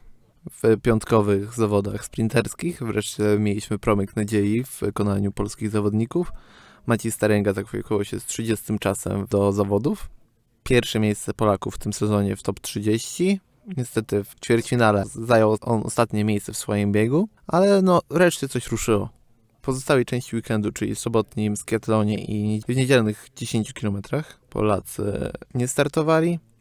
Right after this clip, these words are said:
Tutaj podobnie jak w skokach trwają przygotowania do najważniejszego turnieju w sezonie, czyli Tour de Ski,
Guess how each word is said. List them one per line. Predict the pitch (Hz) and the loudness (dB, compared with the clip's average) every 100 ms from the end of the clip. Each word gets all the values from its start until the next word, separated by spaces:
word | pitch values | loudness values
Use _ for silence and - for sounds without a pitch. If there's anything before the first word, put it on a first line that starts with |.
| _ - | _ -4
Tutaj | 156 131 | 2 2
podobnie | 127 120 110 107 | 4 2 2 2
jak | 101 | -4
w | - | -4
skokach | 113 104 107 | -4 -2 -6
trwają | - 104 101 | -6 -2 -2
przygotowania | - 117 110 104 101 | -4 -8 -4 -2 -2
do | 104 | 0
najważniejszego | 101 104 - 107 101 107 - 104 104 | -2 -2 -2 -2 -2 -6 -2 0 0
turnieju | - 110 107 98 98 | 0 0 2 2 0
w | - | -8
sezonie, | - - 110 113 110 107 | -12 -4 0 2 4 2
czyli | - 104 101 | 0 -4 -4
Tour | - 110 | -2 -4
de | - 101 | -2 -4
Ski, | - - - | -6 -6 -8